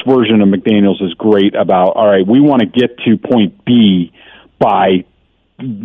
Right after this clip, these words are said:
Thanksgiving or December so that we're rolling into the playoffs. And, uh, you know, he will have a plan for that. He won't deviate from that plan.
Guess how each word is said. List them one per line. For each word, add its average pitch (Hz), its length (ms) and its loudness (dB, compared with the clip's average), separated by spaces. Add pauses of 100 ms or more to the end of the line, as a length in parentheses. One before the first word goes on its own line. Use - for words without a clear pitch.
(320)
Thanksgiving 107 640 -2 (320)
or 107 200 0
December 98 760 -2
so 113 100 2
that 104 140 2
we're 101 160 2
rolling 107 380 2
into 98 180 0
the 87 80 -6
playoffs. 98 560 -2 (460)
And, 101 520 0 (140)
uh, 101 460 0
you 127 160 0
know, 107 160 2
he 143 180 0
will 147 200 2
have 117 180 0
a 98 80 -2
plan 127 460 -2
for 139 80 -2
that. 131 260 0 (240)
He 127 160 0
won't 117 320 0
deviate 120 560 2
from 117 140 0
that 113 240 -2 (160)
plan. 113 460 0